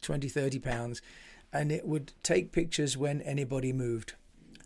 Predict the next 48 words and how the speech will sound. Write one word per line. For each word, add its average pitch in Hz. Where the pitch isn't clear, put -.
And 131
it 139
would 139
send 156
those 139
pictures 165
up 131
to 135
the 135
internet, 151
and 143
I 123
could 120
monitor 123
them 113
myself. 110
So -
if 175
you've 233
got -
staff 160
going 131
in 127
to 117
do 117
cleaning, 160
uh, 127
and 131
you 135
want 135
to 151
make 127
sure 131
that 131
you 131
know 123
that 117
they're 127
there, 123
you 165
can 165
also 170
install 151
some, 131
uh, 113
technology 117
in 135
your, 123